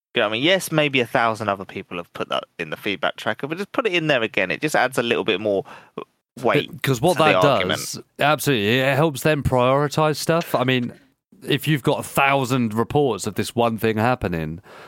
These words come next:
Speaker 2: then you know it's not rare. If you've got three reports of this same thing happening, then it's probably not gonna be at the top of your list 'cause only three people have experienced it, you know? So
Speaker 1: It's a bit like this. I got a guy at work,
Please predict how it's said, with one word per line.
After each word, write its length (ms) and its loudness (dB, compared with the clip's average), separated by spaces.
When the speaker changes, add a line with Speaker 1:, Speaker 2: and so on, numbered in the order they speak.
Speaker 2:
then 160 0
you 100 4
know 380 2
it's 240 -4
not 260 0
rare. 420 0
If 120 -2
you've 160 -2
got 160 -2
three 480 0
reports 480 -2
of 100 -8
this 180 -4
same 240 -2
thing 240 -2
happening, 680 -2
then 520 -2
it's 140 -4
probably 220 0
not 140 0
gonna 120 0
be 100 0
at 60 -2
the 40 -2
top 220 -2
of 40 0
your 140 2
list 260 -4
'cause 120 -2
only 160 -2
three 260 -4
people 360 -4
have 100 -8
experienced 680 -4
it, 160 -6
you 120 -2
know? 220 -2
So 360 -4
Speaker 1:
It's 120 -2
a 20 -2
bit 140 2
like 180 2
this. 200 -2
I 100 2
got 160 0
a 80 0
guy 220 2
at 100 -2
work, 500 -2